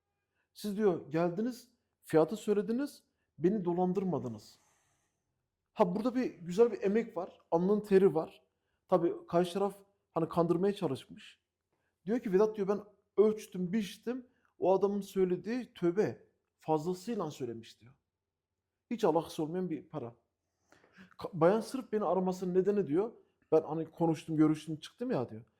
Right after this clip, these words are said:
"Arabadayken teşekkür, teşekkür için aramış. İstersen bu işi yapmasan dahi sana paranı göndereceğim," demiş. "Hayır," demiş, "kusura bak-, kusura bakma. Ben alnımın teri olmayan bir parayı hak et-, almadım, kazanmadan ve yapmam," demiş, emek harcayacağım, ondan sonra param,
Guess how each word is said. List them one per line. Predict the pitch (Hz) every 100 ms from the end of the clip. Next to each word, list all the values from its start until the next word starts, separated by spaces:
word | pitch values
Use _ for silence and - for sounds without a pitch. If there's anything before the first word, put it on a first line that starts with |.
| _ _ -
"Arabadayken | 156 160 180 180 220
teşekkür, | 226 143 - 147 156 143 _
teşekkür | - 143 170 175 175
için | - 135
aramış. | 117 98 - _ _ _ _ _ _ _ -
İstersen | - 190 185 190
bu | 180
işi | 175 -
yapmasan | 196 190 175 175 165
dahi | 175
sana | 175
paranı | 160 151 147 143
göndereceğim," | 120 113 104 110 98
demiş. | - - - _ _ _ _ _
"Hayır," | - 170 143
demiş, | 143 -
"kusura | - - 170 165
bak-, | 151 -
kusura | - 175 165
bakma. | 165 185 247 - _ _ _ -
Ben | 160
alnımın | 156 147 165 165
teri | 165 165 151
olmayan | 135 156 147 147
bir | 160
parayı | - 139 180
hak | 175 147
et-, | 156 151 -
almadım, | 151 165 139 175 185 - _ _ _
kazanmadan | - 143 175 165 160 214 180
ve | 151 - 135 -
yapmam," | 156 151 143 123
demiş, | 110 107 - _ _ -
emek | 165 165 165 -
harcayacağım, | 151 156 151 220
ondan | 185 156
sonra | 151 139
param, | 131 127